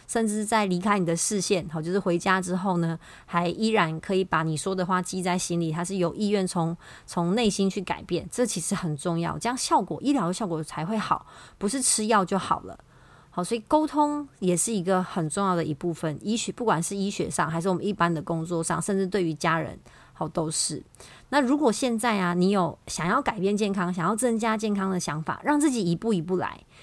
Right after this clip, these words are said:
就从增加相关知识开始吧。如果有时间可以做菜，也不用每天，甚至不用每个礼拜，你只要有一个意识，就是，好，我有时间，我现在有心力，我就来做菜。那就从我今天推荐的这本书开始，因为我通常很少买食谱，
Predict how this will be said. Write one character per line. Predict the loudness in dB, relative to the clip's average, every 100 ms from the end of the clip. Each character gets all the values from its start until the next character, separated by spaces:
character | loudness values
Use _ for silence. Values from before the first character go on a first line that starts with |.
| -20 2
就 | 4 4
从 | 4 2 4 2
增 | 2 2
加 | 4 2
相 | 2 2
关 | 2 0
知 | 0
识 | -2 -2
开 | -2 -2
始 | -4 -6
吧。 | -10 -14 _ -20 -20 -4
如 | 4
果 | 6
有 | 6 6
时 | 2 0
间 | 0
可 | 0 -2
以 |
做 | -2 -2
菜， | 0 2
也 |
不 | 4
用 | 4 6
每 | 4
天， | 2 0
甚 | 0
至 | -2
不 | 0
用 | 0
每 | 0
个 | 0
礼 | -2 0
拜， | 0 0
你 | -2
只 | 4
要 | 4
有 | 4 2
一 |
个 | 0
意 | 0 -2
识， | -2 -2
就 | 0
是， | 0
好， | 2 4
我 | 6
有 | 6
时 | 4 -2
间， | -2 -2
我 | -2
现 | -2
在 |
有 | -2
心 | -2 -2
力， | 0
我 | 0
就 | 0 0
来 | -2
做 | -4 -4
菜。 | -4 -6 -8 -20 -14 -4
那 |
就 | 2 4
从 | 4 0
我 |
今 | 0 2
天 | 2 2
推 | 0
荐 | 0 -2
的 | -2
这 | -4
本 | -4
书 | -4 -6
开 | -6 -6
始， | -4 -6 -8 -18 -20 -14
因 | -2 2
为 | 4 4 2
我 | 4 4
通 | 6 4
常 | 4 2
很 | 2 4
少 | 4 4
买 | 4 0
食 | -2 -2 -2
谱， | -4 -8